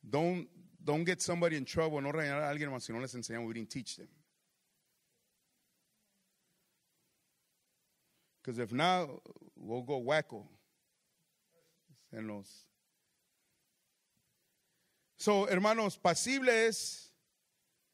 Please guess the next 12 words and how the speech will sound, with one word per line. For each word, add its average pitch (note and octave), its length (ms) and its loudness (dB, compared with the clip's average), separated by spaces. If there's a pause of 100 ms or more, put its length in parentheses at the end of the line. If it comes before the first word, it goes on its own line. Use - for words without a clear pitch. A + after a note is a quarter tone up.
(760)
estar E3+ 320 2
contenido. E3 520 2
Escúcheme G#3+ 380 -4
bien, A#3 180 -2
hermano, A2+ 260 -6
muy B2+ 120 -2
importante. G3 540 -6 (360)
Es D3+ 200 0
estar E3 300 -4
contenido. D3 680 -4 (1400)
You're D3 120 2
content. C#3+ 880 0